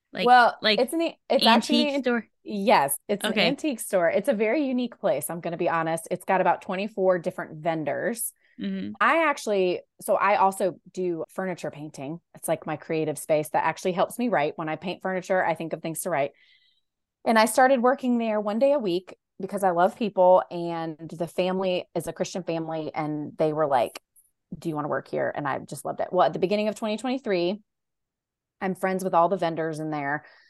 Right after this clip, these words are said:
Speaker 2: and the owner came up to me and said, "Hey, we, we're moving things around. Would you like this bookshelf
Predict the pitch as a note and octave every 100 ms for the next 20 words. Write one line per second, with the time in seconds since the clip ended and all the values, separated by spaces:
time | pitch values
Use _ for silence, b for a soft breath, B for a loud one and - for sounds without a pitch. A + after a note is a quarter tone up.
0 | b b b F3+ F3 - C4+ C4 F3 E3+
1 | G#3+ G3 F3+ - F3+ E3 D#3+ E3+ E3 E3
2 | A#3+ G#3+ F3+ F3 - _ - F#3 F3+ F#3
3 | A#3 C4 C#4 D#4 F3 D3+ D#3+ F#3+ - _
4 | _ _ _ _ _ - E3+ F#3+ A3+ G#3+
5 | D#3+ - F#3 - C4+ - D#3+ - - -